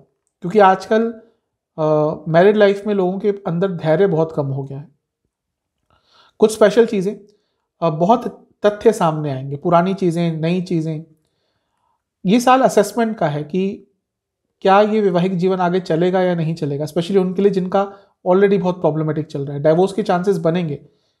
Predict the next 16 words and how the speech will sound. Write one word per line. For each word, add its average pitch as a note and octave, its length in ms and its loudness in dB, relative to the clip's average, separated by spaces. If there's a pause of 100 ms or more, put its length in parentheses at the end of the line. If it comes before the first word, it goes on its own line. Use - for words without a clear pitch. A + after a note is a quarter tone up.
(300)
अ, D#3 120 -2
मैं D#3 200 0
कोई E3+ 140 0
छुपाऊंगा F3+ 460 2
नहीं F#3 200 -2
चीज़ों F#3 280 -4
को, G3+ 140 -8
लेकिन G3 340 -4 (340)
डिवोर्स E3+ 300 4
के G#3+ 100 0
चांसेस F3+ 420 0
इस E3+ 140 -6
साल F3+ 140 0
बहुत D#3 240 -2
बनेंगे C3 360 -8
आपके। - 240 -16